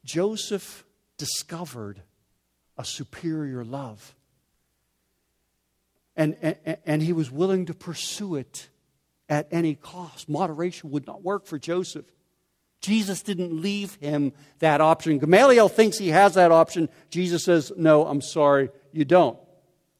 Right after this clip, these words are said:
See, intellectuals,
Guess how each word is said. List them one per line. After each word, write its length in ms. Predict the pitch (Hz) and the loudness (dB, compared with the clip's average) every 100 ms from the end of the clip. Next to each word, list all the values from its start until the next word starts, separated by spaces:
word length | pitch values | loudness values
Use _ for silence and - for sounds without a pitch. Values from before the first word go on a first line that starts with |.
| _ _ _ _ _ _ _ _ | _ _ _ _ _ _ _ _
See, 220 | - 185 | -2 2
intellectuals, 1160 | 208 208 190 214 - - 160 131 107 - - | 2 2 2 2 0 -2 0 -2 -6 -14 -18